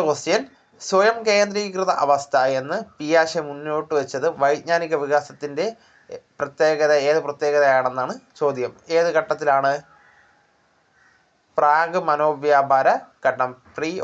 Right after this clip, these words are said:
ഓപ്പറേഷണൽ സ്റ്റേജിലാണ് പിയാഷെ അത്തരം ഒരു ഘട്ടത്തിനെക്കുറിച്ച്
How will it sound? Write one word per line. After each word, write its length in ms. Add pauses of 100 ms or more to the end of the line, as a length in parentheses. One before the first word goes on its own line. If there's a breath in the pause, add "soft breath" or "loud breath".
ഓപ്പറേഷണൽ 580 (240)
സ്റ്റേജിലാണ് 640 (1040 loud breath)
പിയാഷെ 400
അത്തരം 340
ഒരു 160 (1400)
ഘട്ടത്തിനെക്കുറിച്ച് 760